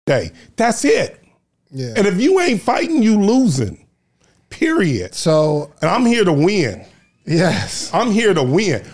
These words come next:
Speaker 1: One hundred percent.
Speaker 2: I, here's, here's the reason I liked Kevin Samuels. I like Kevin Samuels because I could tell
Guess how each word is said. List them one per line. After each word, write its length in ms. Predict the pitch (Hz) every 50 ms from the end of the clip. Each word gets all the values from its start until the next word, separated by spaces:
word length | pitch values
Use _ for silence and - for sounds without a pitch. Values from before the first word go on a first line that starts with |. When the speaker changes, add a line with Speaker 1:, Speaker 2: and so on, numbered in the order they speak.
| - -
Speaker 1:
One 320 | 117 117 139 180 190 180
hundred 600 | 143 - - - - 233 254 202 175 208 175 - -
percent. 380 | 156 143 123 - - 123 - 185
Speaker 2:
I, 140 | 208 220
here's, 440 | 214 180 170 196 226 240 254 220 - -
here's 320 | 165 175 214 240 262 202
the 140 | 190 214 196
reason 540 | 180 165 156 175 202 208 214 196 185 196 190 - -
I 520 | 151 160 165 165 165 160 151 151 143 131 - - - - _ _
liked 520 | - 165 143 151 175 170 165 165 - -
Kevin 280 | - 160 156 143 143 131
Samuels. 760 | - - 143 123 110 92 - - - _ - - - - - _ _ _ _ _ _ _ _ - - - - _ _ _
I 160 | 156 160 156
like 380 | 143 143 143 160 185 233 - -
Kevin 240 | 185 165 147 143 131
Samuels 500 | - - 135 120 117 113 120 135 131 131
because 500 | 151 143 - - 147 143 139 135 131 - _ -
I 180 | 147 160 190
could 220 | 185 254 262 254 -
tell 560 | - 202 170 139 131 127 131 139 156 160